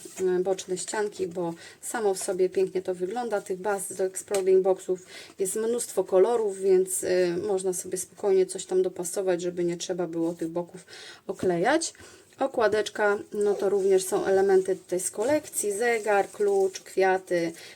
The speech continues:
kwiaty od Ani Kierus, również z foamiranu, tak żeby pasowały do karteczki. I otwieramy nasz boksik. U Asi,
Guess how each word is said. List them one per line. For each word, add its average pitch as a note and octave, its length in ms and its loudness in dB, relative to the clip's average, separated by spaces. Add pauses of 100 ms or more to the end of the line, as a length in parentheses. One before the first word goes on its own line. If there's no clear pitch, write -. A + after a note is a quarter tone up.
kwiaty G#3+ 560 0
od F3 320 -2
Ani F3+ 260 6
Kierus, A#3 420 -2
również F#3+ 480 4
z - 180 -8
foamiranu, G3+ 720 2
tak G3 160 -4
żeby F#3 240 0
pasowały F3+ 540 -2
do - 120 -4
karteczki. - 580 -2 (480)
I D4 140 -6 (100)
otwieramy F#3+ 640 0
nasz E3+ 240 -4
boksik. E4+ 640 2 (3000)
U - 140 -6
Asi, D4 560 0